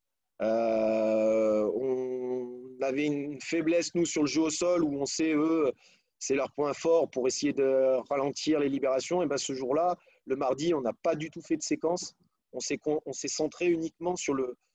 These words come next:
sur le travail de l'adversaire, sans tenir compte de notre, euh, euh, de, de, du, du travail avec les G P S. On a laissé complètement les G P S de côté pour,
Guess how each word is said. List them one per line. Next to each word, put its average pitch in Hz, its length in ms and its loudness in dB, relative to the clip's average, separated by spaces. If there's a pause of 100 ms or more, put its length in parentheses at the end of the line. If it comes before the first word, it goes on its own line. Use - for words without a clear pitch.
(140)
sur 131 100 -10
le 123 80 -8
travail 156 320 0
de 147 80 -2
l'adversaire, 139 720 0 (360)
sans 160 260 -2
tenir 147 320 -2
compte 160 220 0
de 143 120 0
notre, 135 320 0
euh, 120 420 2 (600)
euh, 107 340 -6
de, 127 180 -12 (140)
de, 113 340 -10 (200)
du, 131 180 -20
du 127 100 -16
travail 143 320 0
avec 135 220 0
les 135 40 -2
G 120 140 0
P 117 140 0
S. 113 160 -2
On 110 80 -6
a 113 60 0
laissé 120 200 -2
complètement 151 380 -2
les 143 80 2
G 135 100 0
P 135 140 -2
S 131 100 2
de 131 80 -6
côté 156 360 -2
pour, 127 280 -8